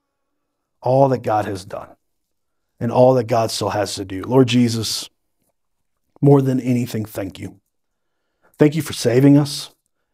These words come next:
Thank you for calling our names. Thank you for helping us understand what it really means to be a follower of you.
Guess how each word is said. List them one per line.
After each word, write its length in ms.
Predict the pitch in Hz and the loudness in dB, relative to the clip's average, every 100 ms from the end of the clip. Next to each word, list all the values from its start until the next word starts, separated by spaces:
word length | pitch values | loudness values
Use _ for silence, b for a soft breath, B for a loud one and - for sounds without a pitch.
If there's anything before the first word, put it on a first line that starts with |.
| _ _ | _ _
Thank 160 | 147 143 | 0 2
you 60 | |
for 100 | 135 | -2
calling 320 | 120 143 139 127 | 0 2 2 0
our 80 | |
names. 400 | 117 127 139 139 | -4 0 4 4
Thank 240 | 139 143 143 | 2 0 0
you 40 | |
for 140 | 131 131 | 0 2
helping 300 | 143 143 135 | 2 0 -4
us 120 | - | -4
understand 760 | 143 135 120 - 143 147 151 | -4 -4 -6 -4 0 2 2
what 100 | 139 | 0
it 80 | 139 | -2
really 300 | 127 135 135 | 0 0 0
means 460 | 120 127 139 139 - | 0 0 2 0 -4
to 100 | 127 | -8
be 100 | 120 | -8
a 80 | 110 | -8
follower 540 | - 120 139 135 107 | -4 -2 -2 -2 -6
of 100 | 107 | -6
you. 380 | 113 139 139 | -4 -4 -4